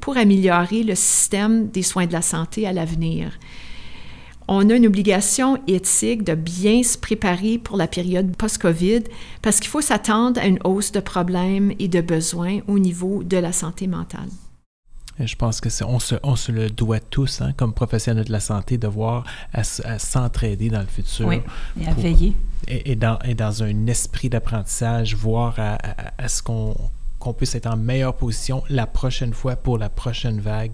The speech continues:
Speaker 2: de, de bien gérer ces, ces situations-là.
Speaker 3: Ouais.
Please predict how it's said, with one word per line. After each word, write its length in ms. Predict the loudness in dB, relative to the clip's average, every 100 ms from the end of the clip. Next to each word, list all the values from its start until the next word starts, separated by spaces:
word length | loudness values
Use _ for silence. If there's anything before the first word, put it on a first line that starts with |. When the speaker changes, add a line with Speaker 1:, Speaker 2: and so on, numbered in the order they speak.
| -2
Speaker 2:
de, 200 | -2 -2
de 100 | -2
bien 220 | -2 -2 -2
gérer 280 | -2 -2
ces, 320 | 0 2 4 2
ces 240 | -2 -6 -4
situations-là. 720 | -2 -4 -4 -6 -6 -6 -8 -10 _ _ _ -4
Speaker 3:
Ouais. 200 | 0